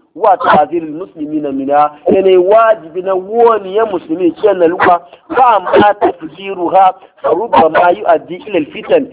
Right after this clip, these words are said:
Amma yanzu na wujina. Abon busoci mi karuwa jo, abon busoci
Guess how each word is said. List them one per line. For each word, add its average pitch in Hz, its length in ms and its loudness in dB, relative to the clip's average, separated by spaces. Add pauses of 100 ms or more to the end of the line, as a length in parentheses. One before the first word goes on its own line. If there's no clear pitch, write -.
(120)
Amma 170 280 2
yanzu 226 280 -4
na 233 180 2
wujina. 220 880 -2 (1200)
Abon 233 320 2
busoci 175 380 -10
mi 185 140 -6
karuwa 208 380 2
jo, 180 120 -2
abon 220 280 0
busoci 185 380 -12